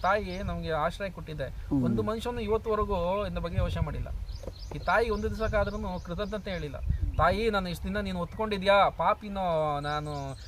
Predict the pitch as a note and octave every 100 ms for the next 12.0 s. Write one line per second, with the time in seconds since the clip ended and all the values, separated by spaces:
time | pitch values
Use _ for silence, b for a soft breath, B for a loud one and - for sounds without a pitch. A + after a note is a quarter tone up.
0 | B - F#3+ A3 G#3 A3+ G3+ F3 D#3+ G#3+
1 | G#3+ G3 G3 F3 E3 G3+ G#3+ G#3+ F#3 E3+
2 | D#3 F#3+ G3 F3 G3 F3+ E3 F3 D#3+ C#3+
3 | D#3 D3+ C#3+ E3 A3 F3 D#3+ D3 D#3 D3
4 | C3+ C#3+ D#3+ D#3 C#3+ D#3+ G3 F3+ F3 F3
5 | C#3 - E3+ A3+ A3+ G#3 F#3 E3+ E3 F3
6 | D#3+ B B B B F3 G#3 G#3+ G3+ A#3
7 | A#3 A3+ A#3+ G#3+ G#3+ G3+ G3 - F#3+ E3
8 | D#3+ F3+ F3 G#3 A3 G3+ F#3 F#3+ G3+ G3
9 | G3+ F3+ G3+ - E3 E3 D3+ C#3 D#3+ -
10 | F#3 G3 F#3 D#3+ D#3 F3 G3+ G3 F#3+ F#3
11 | F#3 F3+ F3 E3 E3 E3 G3 F#3 E3+